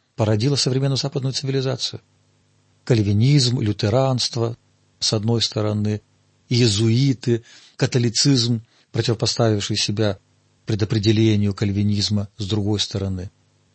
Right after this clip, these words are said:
Это вся современная цивилизация с ее культом свободы или культом предопределения, который наложил,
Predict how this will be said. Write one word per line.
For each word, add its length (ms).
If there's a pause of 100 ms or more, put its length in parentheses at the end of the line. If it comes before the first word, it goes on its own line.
(260)
Это 180
вся 160
современная 460
цивилизация 800 (680)
с 140
ее 100
культом 380
свободы 680
или 300
культом 420
предопределения, 960 (340)
который 340
наложил, 480